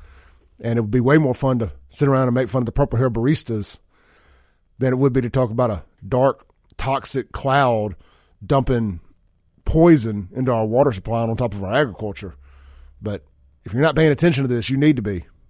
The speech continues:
Uh, you definitely need to be. So that's all I'm gonna say about it. 'Cause, again, I'm not gonna bring much more to the conversation than you already know. But you need to,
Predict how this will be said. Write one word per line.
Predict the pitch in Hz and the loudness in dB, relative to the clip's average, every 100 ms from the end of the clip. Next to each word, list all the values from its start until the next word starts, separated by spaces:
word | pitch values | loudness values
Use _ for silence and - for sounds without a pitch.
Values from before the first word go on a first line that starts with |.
| _ _ _ _ _ _ _ _ _ _ _ _ | _ _ _ _ _ _ _ _ _ _ _ _
Uh, | 85 90 82 80 | -10 -8 -8 -10
you | 98 113 | -6 -2
definitely | 135 135 131 110 92 - - | 2 2 0 -2 -6 -10 -4
need | 120 120 | -2 -2
to | 90 | -6
be. | 73 - _ _ _ _ _ _ | -12 -16 _ _ _ _ _ _
So | _ - 67 71 85 | _ -16 -14 -12 -6
that's | 123 | 4
all | 147 | 4
I'm | 151 | 4
gonna | 127 | 4
say | 147 | 2
about | 143 139 | 4 0
it. | 131 _ _ _ _ _ _ _ _ _ _ - | -2 _ _ _ _ _ _ _ _ _ _ -10
'Cause, | 101 85 - | -10 -10 -10
again, | 110 127 120 - - _ | -4 -2 -2 -6 -18 _
I'm | 135 | -2
not | 143 131 | 0 0
gonna | 127 | -2
bring | 131 131 | 0 0
much | 131 - | -2 -2
more | 139 131 | -2 -2
to | 127 | -2
the | 120 | 0
conversation | 139 120 - 143 139 135 117 - _ _ _ | 0 0 0 0 0 -4 -8 -14 _ _ _
than | 104 110 | -4 0
you | |
already | 123 123 117 | 2 2 0
know. | 120 139 131 120 _ _ _ _ _ _ | 2 2 2 -2 _ _ _ _ _ _
But | 95 92 | -14 -4
you | |
need | 127 | -2
to, | 127 | 0